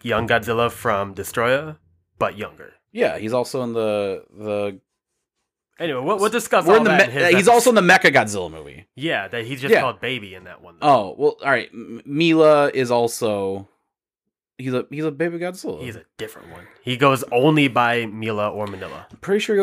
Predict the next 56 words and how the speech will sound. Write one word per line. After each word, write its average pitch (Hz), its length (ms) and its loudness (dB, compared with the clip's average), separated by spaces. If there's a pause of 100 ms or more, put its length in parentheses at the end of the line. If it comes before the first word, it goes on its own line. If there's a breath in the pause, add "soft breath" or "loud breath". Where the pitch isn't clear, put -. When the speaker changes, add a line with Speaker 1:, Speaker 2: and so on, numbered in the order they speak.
(120)
Speaker 2:
go-, - 100 -6
I 214 220 -6
thought 208 240 2
he 175 80 4
went 165 160 2
by 135 100 4
Baby 120 240 4
Godzilla, 147 600 4
and 120 180 0
then 120 380 2 (300 soft breath)
this 123 480 2
Godzilla 110 800 2
is 104 260 -4
Godzilla 92 440 -2
Speaker 1:
Well, 127 240 0
he 123 80 0
Speaker 2:
Junior. 160 80 0
Speaker 1:
may 175 140 4
have 135 120 -2
been 131 160 -2
probably 113 420 0
referred 92 420 -10
to 98 100 -10
as 90 100 -12
Baby 98 260 -10
Godzilla 95 340 -12
before, 95 540 -12
but 90 380 -16 (340)
Speaker 2:
I'm - 120 -6
Speaker 1:
to 170 100 4
Speaker 2:
the 165 80 2
Speaker 1:
me, 190 80 4
Speaker 2:
Showa 143 80 6
Speaker 1:
there's - 180 4
Speaker 2:
guy. - 240 2
Speaker 1:
only 104 160 -10
one. - 260 -16
Speaker 2:
I'm 165 160 4
the 196 80 4
Showa 131 380 4
guy, 95 100 -4
and 95 100 -4
you 113 40 -2
just - 120 -8
kinda 131 180 -2 (260)
fucked - 240 -6
my 104 120 0
bean 92 260 -8
up 87 160 -10
right 87 160 -8
now. 69 300 -12
I - 160 -4
don't 120 160 0
remember. 98 480 -2 (160)
Speaker 1:
<laughs> - 60 -16
Speaker 2:
But 185 880 2